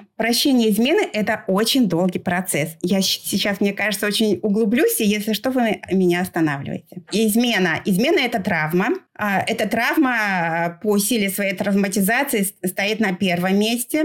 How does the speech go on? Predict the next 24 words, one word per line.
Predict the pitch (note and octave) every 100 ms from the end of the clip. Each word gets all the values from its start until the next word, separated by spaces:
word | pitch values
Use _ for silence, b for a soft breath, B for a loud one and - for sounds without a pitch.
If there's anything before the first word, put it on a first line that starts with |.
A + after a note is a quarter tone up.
| F4+
На | G#3+
втором | G3 A3+ A3+ G#3
месте | G#3 C#4+ D#4
стоит | B3+ G#3 G3
смерть | G3+ A#3 -
близкого | E3+ F3+ F#3+ F#3 F3+
человека. | - E3 D3 D3 - D3
Почему | - G3+ A#3
на | A#3 G#3+
первом | G#3+ F#3 F#3+
месте? | E3+ E3 E3+ F3 F3 B B -
Потому | A3 A#3 B3
что | B3
если | A#3 A#3+
человек | A#3 B3 A#3 A3+ A3+
умер, | F4 G#4+ -
то | G3
тут | A#3 A#3
уже | G#3
все | G3 G3
понятно. | F#3+ F#3 D3+ E3 - D3+ -
А | F#3
если | B3 B3+
человек | A#3+ C4+ C4 C4 B3+